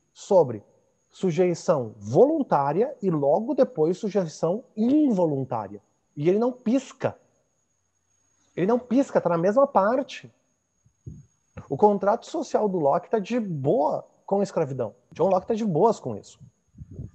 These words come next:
Muito bem, o que que a gente faz com isso, né, Lucas? Eu acho que é algo que a gente, quando a gente fala da história do liberalismo,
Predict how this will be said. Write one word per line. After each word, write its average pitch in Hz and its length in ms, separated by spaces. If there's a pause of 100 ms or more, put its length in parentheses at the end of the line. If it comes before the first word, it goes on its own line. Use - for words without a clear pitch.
(600)
Muito 226 240
bem, 220 120
o 165 40
que - 120
que 269 60
a 247 60
gente 254 200
faz 226 260
com 208 180
isso, 208 320
né, 135 120
Lucas? 123 480
Eu 180 140
acho 185 180
que - 60
é 202 40
algo 202 140
que - 80
a 208 40
gente, 208 260
quando 202 120
a - 20
gente 170 120
fala 247 140
da 254 80
história 202 260
do 165 60
liberalismo, 139 680